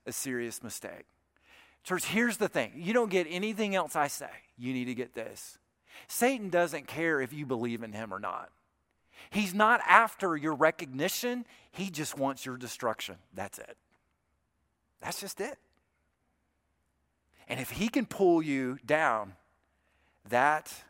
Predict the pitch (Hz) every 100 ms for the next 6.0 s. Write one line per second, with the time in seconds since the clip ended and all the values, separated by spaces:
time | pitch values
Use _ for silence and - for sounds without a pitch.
0 | - 123 - 123 123 120 - 113 104 -
1 | _ _ - 117 107 - 113 110 98 _
2 | _ - 117 110 120 - _ _ _ _
3 | _ - - 156 165 185 175 143 190 214
4 | - 120 101 - - - - 120 160 202
5 | 185 180 170 160 156 - - 185 156 113